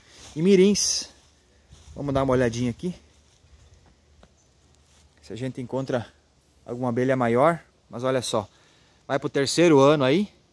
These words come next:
Então tá recém começando a abrir a sua,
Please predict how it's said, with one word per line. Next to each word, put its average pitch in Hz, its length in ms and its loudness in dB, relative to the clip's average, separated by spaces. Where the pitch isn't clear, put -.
Então 127 640 -4
tá 131 180 -2
recém 196 400 0
começando 147 500 -2
a 131 40 4
abrir 123 280 -2
a 117 100 -14
sua, 131 460 2